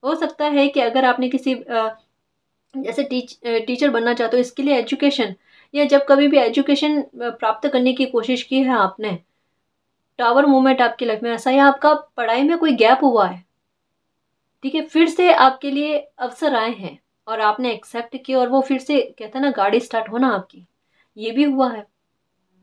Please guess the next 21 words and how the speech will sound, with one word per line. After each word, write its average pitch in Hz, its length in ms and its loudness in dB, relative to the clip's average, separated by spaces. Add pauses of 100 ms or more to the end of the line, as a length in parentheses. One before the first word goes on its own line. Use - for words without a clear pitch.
(800)
हम्म? 311 200 -6 (380)
या 247 140 -4 (120)
अब 226 200 -4
भी 294 180 2
कोई 302 320 -2 (100)
काम 226 340 -4
के 285 100 -4
बारे 254 200 0
में 247 120 0
सोच 240 340 -4
रहे 233 100 0
हो, 233 60 -2
बिजनेस 208 400 -10
के 262 100 -4
बारे 220 200 0
में 226 80 -6
सोच 226 280 -6
रहे 233 80 -2
हो 226 60 -8
कि 233 120 -20
वो 196 280 -2